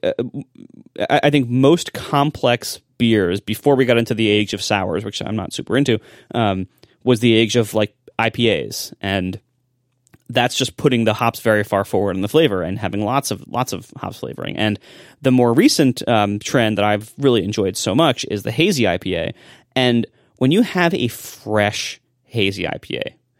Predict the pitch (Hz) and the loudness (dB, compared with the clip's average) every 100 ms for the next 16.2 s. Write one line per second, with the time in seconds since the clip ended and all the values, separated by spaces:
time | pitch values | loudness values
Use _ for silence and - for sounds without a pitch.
0 | _ _ - - - 151 147 139 117 101 | _ _ -12 -12 2 4 4 2 -2 -4
1 | 95 120 113 127 131 127 113 - 123 117 | -4 -2 -2 -2 0 0 0 -2 0 0
2 | 110 117 - - - _ 120 120 190 - | 0 0 -2 -10 -20 _ 0 2 2 -2
3 | 170 151 101 - 147 139 - - 127 113 | 0 0 0 0 0 2 0 0 0 -2
4 | 110 - - - 135 131 147 123 85 62 | -4 -2 -2 0 4 4 6 4 2 -4
5 | _ _ _ _ _ - 120 98 110 - | _ _ _ _ _ -4 -2 0 -2 -4
6 | - 131 131 - - 123 120 - 147 127 | 0 2 2 -6 -6 -2 0 0 -2 -2
7 | 110 139 180 185 - 147 - 170 160 87 | 0 -2 0 0 2 0 2 2 2 -2
8 | 120 - 151 151 120 - _ _ 107 101 | -4 0 2 2 -2 -6 _ _ -12 2
9 | 120 120 123 104 107 - - - 98 - | 4 6 4 4 2 0 -6 -6 -6 -8
10 | - - - - - _ _ _ 110 101 | -8 -8 -8 -14 -18 _ _ _ -2 -2
11 | 92 92 - _ _ _ - 110 123 127 | -2 -6 -10 _ _ _ -16 -4 -2 0
12 | 147 120 113 113 - 117 110 107 101 - | 0 2 0 0 -2 0 0 0 0 2
13 | 104 117 214 120 98 95 - 101 95 95 | 2 6 6 6 2 -2 -2 -2 -2 -4
14 | 104 82 - 104 107 107 107 101 - 92 | -4 -6 -8 -6 0 2 0 -2 -4 -2
15 | 98 113 120 - 127 110 - 139 - 120 | 0 2 0 -2 -8 -4 -2 -2 -2 -4
16 | 82 | -4